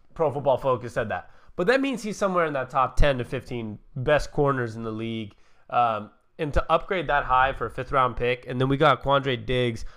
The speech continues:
earlier this season for a fifth round pick. As much as we're good at drafting late in the draft, I'll take two, two, I'll give up two fifth, fifth round picks for two of the best secondary players that we could possibly get in that range. So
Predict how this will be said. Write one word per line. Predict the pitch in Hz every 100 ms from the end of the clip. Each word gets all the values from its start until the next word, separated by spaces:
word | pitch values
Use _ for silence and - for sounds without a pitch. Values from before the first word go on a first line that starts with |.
| -
earlier | 139 139 143 131
this | 120 120
season | 123 117
for | 131 120
a |
fifth | 110 120 131
round | 120 110
pick. | 127 131 - - - - _ _ _ _ _ _ -
As | 147 160
much | 202
as | 190
we're | 180
good | 147 175
at | 160
drafting | 127 151 160 160 131
late | 135 165
in | 160
the | 147
draft, | 135 143 180 185 -
I'll | 151 160
take | - 170 165 - -
two, | 175 170 156 147 -
two, | - 180
I'll | 151 156
give | 170
up | 175 147 -
two | 170
fifth, | 151 160 - - -
fifth | 165 -
round | 147 131 110
picks | 135 139
for | - 120
two | - -
of | 208
the | 160
best | 139 131 -
secondary | 135 139 123 117
players | 110 127 113 104 98
that | 113 104
we | 113
could | -
possibly | 123 113 113 - 101
get | 110 101 _ - - - -
in | 127
that | 123 107
range. | 113 123 156 - - - - -
So | - 160 139